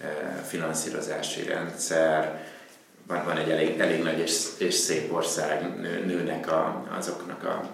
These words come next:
száma és aránya, akik, akik mondjuk tudnak ilyen filmeken dolgozni, akkor azt gondolhatnánk, hogy ez egy olyan,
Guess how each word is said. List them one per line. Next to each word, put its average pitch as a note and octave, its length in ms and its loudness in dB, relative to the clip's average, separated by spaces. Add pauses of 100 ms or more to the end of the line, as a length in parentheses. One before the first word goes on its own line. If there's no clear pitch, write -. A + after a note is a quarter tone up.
száma D#2+ 540 2
és - 140 2
aránya, D#2+ 440 2
akik, - 340 -6
akik F2 260 -8
mondjuk E2+ 200 -8
tudnak E2+ 380 -4
ilyen - 200 -4
filmeken - 480 -8
dolgozni, A2 420 2
akkor F#2 260 0
azt - 300 0
gondolhatnánk, E2+ 560 2
hogy E2 140 -4
ez E2+ 100 -2
egy E2 140 0
olyan, D#2+ 240 0